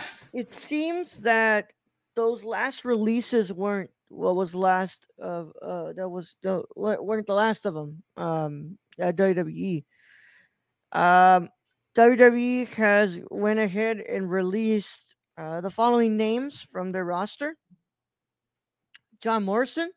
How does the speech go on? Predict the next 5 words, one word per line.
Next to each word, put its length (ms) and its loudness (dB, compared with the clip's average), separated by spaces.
Isaiah 420 2
Swerve 420 -4
Scott, 420 -2
Top 260 2
Dollar, 360 4